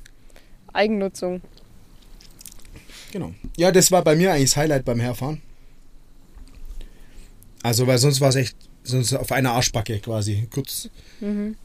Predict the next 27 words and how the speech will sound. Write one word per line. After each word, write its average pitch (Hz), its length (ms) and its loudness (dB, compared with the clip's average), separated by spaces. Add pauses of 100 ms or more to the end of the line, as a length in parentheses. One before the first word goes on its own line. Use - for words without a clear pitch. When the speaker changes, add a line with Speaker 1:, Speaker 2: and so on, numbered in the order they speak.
Speaker 2:
runtergebrettert. 110 800 -2
Speaker 1:
Weißt 208 180 0
du, 226 40 -2
woran 214 160 4
das 196 140 -2
lag? 220 340 -2
Speaker 2:
Hoch, 123 240 -4 (480)
wo 107 100 -8
auch 104 80 -10
immer 104 300 -6
wir 110 120 2
sind. 104 280 0 (960)
Speaker 1:
Weil 196 140 6
du 208 120 0
einfach 208 540 2 (100)
mittags 226 400 4
losgefahren 190 640 -4
bist. 220 340 -6 (680)
Speaker 2:
Nee, 139 100 0
morgens. 135 520 0 (280)
Speaker 1:
Nee, 220 460 0 (640)
wir 285 160 4
sind 226 140 2
morgens 220 340 6
losgefahren. 185 580 -2 (1200)
Halb 220 240 6
fünf. 175 260 -2